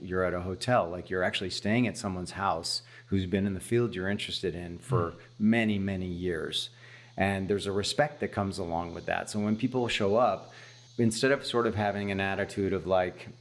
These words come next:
Speaker 1: "Oh, you know, when's my room gonna be ready?" It's more like, "Wow, thank you so much for giving us the opportunity to, like, be at your place." And that has helped me out a lot. And it's important for me because emotionally, like,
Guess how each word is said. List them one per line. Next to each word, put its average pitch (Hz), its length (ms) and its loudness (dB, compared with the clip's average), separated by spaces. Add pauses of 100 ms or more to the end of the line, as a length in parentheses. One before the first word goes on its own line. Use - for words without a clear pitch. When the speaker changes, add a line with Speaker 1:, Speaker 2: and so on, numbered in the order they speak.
(120)
Speaker 1:
"Oh, 101 320 4
you 95 120 -4
know, 95 180 2
when's 98 360 0
my 90 100 0
room 107 280 4
gonna 107 180 2
be 85 140 -2
ready?" 90 320 -2
It's 87 160 -6
more 101 140 0
like, 92 260 -4
"Wow, 98 240 2
thank 107 300 -2
you 98 60 -2
so 95 200 0
much 92 240 -4
for 95 160 -2
giving 90 300 -2
us 87 160 -4
the 90 160 0
opportunity 85 720 -4
to, 82 320 -4
like, 80 340 -8 (540)
be 92 160 2
at - 80 0
your 80 140 -6
place." - 580 -2 (580)
And 101 160 4
that 135 220 2
has 151 120 -2
helped 123 200 2
me 104 80 -2
out 101 160 0
a 90 40 -2
lot. 90 400 2 (440)
And 92 200 4
it's 95 140 -2
important 123 400 2
for 120 120 0
me 120 200 6
because 92 260 -2
emotionally, 104 680 2
like, 95 280 -2